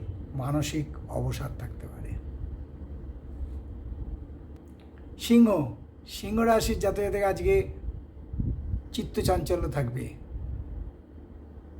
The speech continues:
একটু সাবধানে থাকাই ভালো।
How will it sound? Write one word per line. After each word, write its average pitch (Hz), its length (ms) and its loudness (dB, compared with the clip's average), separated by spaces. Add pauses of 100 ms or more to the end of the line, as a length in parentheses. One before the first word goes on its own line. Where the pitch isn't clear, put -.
(1040)
একটু 147 460 -2 (180)
সাবধানে 143 480 2
থাকাই 120 320 -2
ভালো। - 340 -10